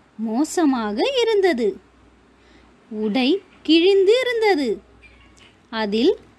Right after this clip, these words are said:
முற்களும் மண்களும் ஒட்டிக்கொண்டிருந்தன. அவரது கையில் காலியான பறவை கூடு ஒன்று இருந்தது. தென்னாலிராமன்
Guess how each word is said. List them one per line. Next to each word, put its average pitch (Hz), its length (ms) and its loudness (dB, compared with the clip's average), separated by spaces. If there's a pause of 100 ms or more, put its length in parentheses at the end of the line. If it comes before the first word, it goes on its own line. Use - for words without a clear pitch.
(220)
முற்களும் 262 760 0 (280)
மண்களும் 240 720 0 (360)
ஒட்டிக்கொண்டிருந்தன. 381 1040 2 (3500)
அவரது 240 560 0
கையில் 226 520 -2 (500)
காலியான 392 720 -2
பறவை 233 480 -4
கூடு 254 380 -4
ஒன்று 233 360 0 (100)
இருந்தது. 339 640 2 (3000)
தென்னாலிராமன் 254 1000 0